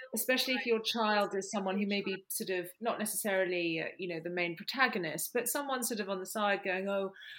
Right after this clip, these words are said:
I remember, you know, a few years ago, I, I pressed funny face or laughing emoji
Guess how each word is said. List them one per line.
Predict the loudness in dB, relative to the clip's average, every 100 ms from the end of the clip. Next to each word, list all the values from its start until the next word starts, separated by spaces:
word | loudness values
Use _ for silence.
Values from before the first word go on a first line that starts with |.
| 2
I | 6
remember, | 6 6 6 4 4
you | 0
know, | 2 0 0 -4 -6
a |
few | -2 0
years | 6 6 6
ago, | 6 6 8
I, | 8 10 8 6 -2 -2
I | 4 4 4 0
pressed | 2 2 2 -4 -14 -18 -20 -20 -4
funny | 0 2 2
face | 2 4 2 0
or | 0
laughing | 4 4 4 -2 -2
emoji | 0 2 0 0 -2 -2